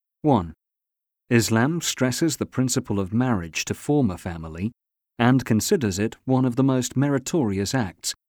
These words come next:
as well as one of the practices of Allah's prophets and messengers. The Prophet said in this regard, "Sometimes I fast, and sometimes I don't. I engage in night prayer, and I also sleep,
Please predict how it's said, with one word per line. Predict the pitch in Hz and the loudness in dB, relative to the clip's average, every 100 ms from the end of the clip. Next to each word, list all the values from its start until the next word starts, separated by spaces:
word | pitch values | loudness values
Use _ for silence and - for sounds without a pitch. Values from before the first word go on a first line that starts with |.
| _ | _
as | 92 87 | -8 -2
well | 110 117 90 | 0 0 -2
as | 87 | -2
one | 104 | -2
of | 92 - | -2 -6
the | |
practices | - 131 120 - - 98 120 95 | -2 0 0 -6 -4 -2 -2 -4
of | - | -6
Allah's | 101 95 90 82 | -4 -2 -4 -6
prophets | - - 123 156 131 - 131 | -6 -2 0 -2 -4 -6 -2
and | 123 | 2
messengers. | 120 120 90 78 69 - - _ _ _ _ _ _ _ | 2 0 -6 -10 -10 -10 -10 _ _ _ _ _ _ _
The | 107 | -4
Prophet | - 175 - 117 | 0 0 0 -4
said | - 143 98 85 | -2 -2 -2 -4
in | 90 | -2
this | 117 - | -2 -2
regard, | 101 87 80 - - _ _ _ _ _ - | -6 -8 -12 -16 -20 _ _ _ _ _ 0
"Sometimes | - 196 185 175 147 | 2 4 4 4 4
I | 147 | 2
fast, | 131 151 156 175 - - _ _ - | 2 2 2 0 -6 -12 _ _ 2
and | 151 | 4
sometimes | - 156 143 139 127 | 4 4 4 2 2
I | 120 | 2
don't. | 110 98 78 - _ _ _ _ _ _ | 2 0 -4 -12 _ _ _ _ _ _
I | 107 | 0
engage | 95 92 104 127 120 | 2 2 2 0 0
in | 101 95 | 0 2
night | 104 127 - | 2 0 -2
prayer, | - 123 120 156 - _ _ - | 0 2 2 -2 -8 _ _ -2
and | 110 117 | 2 4
I | 123 | 4
also | 104 - 127 | 2 2 2
sleep, | 117 - 160 90 | 2 0 0 -2